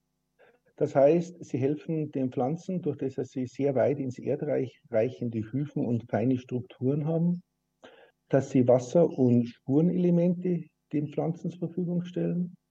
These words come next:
Und auf der anderen Seite kriegen sie dann von der Pflanze den Zucker. Das ist eine Win-Win-Situation.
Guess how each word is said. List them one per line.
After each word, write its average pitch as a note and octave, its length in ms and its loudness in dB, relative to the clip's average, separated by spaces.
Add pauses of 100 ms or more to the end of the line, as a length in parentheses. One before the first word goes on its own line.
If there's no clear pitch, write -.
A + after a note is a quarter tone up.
(640)
Und C#3+ 260 4
auf C#3 160 6
der - 140 4
anderen D3+ 240 4
Seite D3+ 400 2
kriegen C#3 300 -4
sie D3 140 -4
dann C3+ 380 -4 (320)
von B2+ 140 -6
der A#2+ 100 -6
Pflanze B2 580 -6 (120)
den B2 100 -4
Zucker. - 320 -4
Das - 220 -6
ist A2+ 160 -6
eine G#2 280 2
Win-Win-Situation. E3+ 1120 0